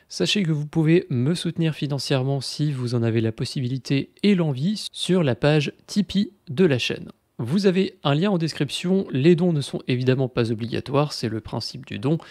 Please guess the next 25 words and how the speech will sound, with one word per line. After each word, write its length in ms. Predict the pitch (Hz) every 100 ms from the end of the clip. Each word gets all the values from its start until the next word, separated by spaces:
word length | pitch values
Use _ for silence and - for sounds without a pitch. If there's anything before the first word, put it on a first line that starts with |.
| - -
c'est 300 | - - 175
uniquement 380 | 147 - 147
si 160 | 147 151
vous 120 | 120
en 80 | 120
avez 220 | 107 107
l'envie 400 | 107 143 139 160 - -
et 140 | 208
la 100 | 190
possibilité. 720 | - 165 - 120 110 101 170 - - -
C'est 200 | - -
grâce 340 | 127 131 180 180
aux 60 |
dons 200 | 160 160
que 160 | 156 143
tout 180 | - 135
le 100 | 127
contenu 380 | - 127 135 127
que 140 | 123
je 100 | 110
crée 220 | - 143
sur 140 | - 117
YouTube 340 | 120 - 127
est 200 | - -
gratuit 540 | - 120 139 - 165